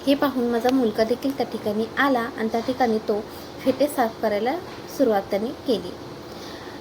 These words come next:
अशा पद्धतीने आम्ही या ठिकाणी फेटे वगैरे साफ केले. Actually यांनी सगळ्यांनी, अ, अगोदर खूप छान काम ति-, त्या ठिकाणी केलेलं आहे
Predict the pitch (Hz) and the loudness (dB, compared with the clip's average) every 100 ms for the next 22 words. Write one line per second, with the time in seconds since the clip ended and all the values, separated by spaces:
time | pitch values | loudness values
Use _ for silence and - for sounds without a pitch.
0 | - 240 320 330 285 277 269 294 262 277 | -8 0 2 4 4 2 0 2 2 0
1 | 247 247 247 247 254 233 247 269 247 208 | 0 2 0 0 0 0 0 0 -2 2
2 | 226 233 226 247 - 208 226 - 262 220 | 4 4 4 2 -2 -2 -2 -2 0 2
3 | 214 - - - - - - 240 - 285 | 0 -6 -12 -14 -14 -12 -6 -2 2 4
4 | 294 254 277 285 220 240 247 262 277 - | 4 4 2 0 2 2 2 2 0 -2
5 | - 247 233 233 220 233 247 254 - 277 | 0 0 2 2 4 4 4 0 0 0
6 | 277 - 277 262 - 233 247 269 294 - | 0 -2 -2 -2 -2 0 0 -2 -8 -10
7 | - 226 226 254 226 233 254 226 247 - | -2 0 0 0 0 0 0 2 2 2
8 | 233 214 | 0 -2